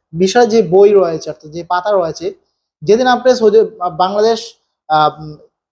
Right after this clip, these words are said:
অর্থাৎ আপনার, আহ, তাসির চেন্টার থেকে আপনি যখন ভিসাটা স্টাম্পিং করাবেন, একটা আপনাকে এরকম এস-, এ ফোর সাইজের একটা ভিসার ছবি দিবে। বর্তমানে আপনারা জানেন, এখানে লেখা থাকবে এক্সপায়ার ডেট, একটা এক্সপায়ার ডেট লেখা। ধরেন এক্সপায়ার,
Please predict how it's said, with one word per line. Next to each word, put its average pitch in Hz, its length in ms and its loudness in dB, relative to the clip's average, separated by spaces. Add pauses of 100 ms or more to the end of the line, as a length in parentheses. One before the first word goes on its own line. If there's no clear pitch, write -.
(260)
অর্থাৎ 170 240 -2
আপনার, 170 360 2
আহ, 127 440 -2
তাসির 214 420 -4
চেন্টার 220 300 0
থেকে 196 260 0
আপনি 190 220 0
যখন 196 300 -4 (320)
ভিসাটা 202 320 -2
স্টাম্পিং 214 320 -2
করাবেন, 196 380 2
একটা 196 320 -2
আপনাকে 185 320 0
এরকম 202 280 2 (100)
এস-, 208 300 2 (220)
এ 214 160 4
ফোর 262 140 0
সাইজের 208 280 0
একটা 190 160 0
ভিসার 170 340 -2
ছবি 180 300 -2
দিবে। 175 360 2
বর্তমানে 170 520 -8 (260)
আপনারা 151 240 -6
জানেন, 165 280 -2 (420)
এখানে 240 280 4
লেখা 196 300 4
থাকবে 190 300 -4
এক্সপায়ার 170 540 -6
ডেট, 127 280 -16
একটা 185 220 0
এক্সপায়ার 180 360 -4
ডেট 143 140 -12
লেখা। 139 200 -6
ধরেন 196 200 2
এক্সপায়ার, 202 380 0